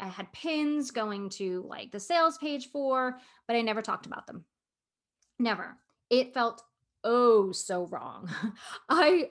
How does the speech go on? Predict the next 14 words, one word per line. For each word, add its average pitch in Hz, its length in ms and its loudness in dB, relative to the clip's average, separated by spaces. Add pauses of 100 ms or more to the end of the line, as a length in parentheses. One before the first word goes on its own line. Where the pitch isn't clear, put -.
lost 214 640 0
my 202 160 -2
confidence. - 640 -10
I 214 140 -2
was 202 360 -2 (420)
filled 302 280 2
with 254 140 2
so 339 800 0
many 254 280 0
negative 226 540 -2
stories 180 760 -8 (100)
about, 185 840 -4 (200)
you 233 140 -4
know, 190 500 -2